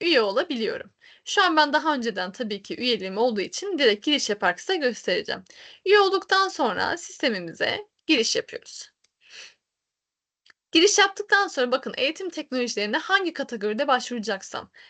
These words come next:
lise, ortaokul ve üniversite seviyesi. Bunlar bizim önümüze çıkıyor. Bakın buralarda şartnameleri var. Bu şartnameleri başvurmadan önce mutlaka okuyun.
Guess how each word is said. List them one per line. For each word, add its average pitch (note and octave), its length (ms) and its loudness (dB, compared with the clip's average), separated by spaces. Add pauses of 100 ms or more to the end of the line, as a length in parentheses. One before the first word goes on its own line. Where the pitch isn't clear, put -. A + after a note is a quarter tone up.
(120)
lise, C4+ 480 0 (100)
ortaokul C#4 640 0 (260)
ve E4 140 2
üniversite C#4+ 400 2
seviyesi. - 580 -14 (420)
Bunlar E4+ 400 2
bizim F4 200 -6
önümüze A#3 320 -4
çıkıyor. - 380 -6 (500)
Bakın F#4+ 300 0
buralarda F4+ 400 4
şartnameleri B3+ 800 0
var. - 260 -8 (100)
Bu G#4 60 2
şartnameleri C4 800 0
başvurmadan B3+ 560 -2
önce A#3 120 -6
mutlaka B3+ 500 0
okuyun. - 340 -6